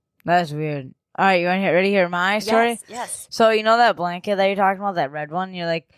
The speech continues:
Speaker 1: "You can always use this one 'cause I got it for you." It was so weird. I was taking it out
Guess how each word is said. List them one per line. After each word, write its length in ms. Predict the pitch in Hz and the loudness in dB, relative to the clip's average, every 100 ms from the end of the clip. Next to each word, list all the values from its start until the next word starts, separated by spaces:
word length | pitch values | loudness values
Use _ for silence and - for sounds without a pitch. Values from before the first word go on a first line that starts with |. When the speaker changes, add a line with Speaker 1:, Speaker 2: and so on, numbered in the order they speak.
| _ | _
Speaker 1:
"You 100 | - | -4
can 100 | 190 214 | 0 2
always 320 | 180 190 165 | 2 0 0
use 140 | 165 | -4
this 200 | 170 175 | -6 -6
one 280 | 160 147 151 _ | -6 -6 -10 _
'cause 160 | 180 | -6
I 100 | 160 | -4
got 200 | 151 165 | 0 2
it 100 | 180 | 0
for 140 | 160 151 | -2 -4
you." 280 | 147 147 147 _ _ _ _ _ _ | -2 -4 -8 _ _ _ _ _ _
It 60 | |
was 180 | 220 226 | 2 2
so 160 | - 226 | 2 2
weird. 180 | 220 190 | 2 0
I 120 | 165 | -2
was 160 | 196 196 | -4 -2
taking 320 | 196 190 214 | -4 -2 -4
it 100 | 175 | 0
out 280 | 160 202 | 4 4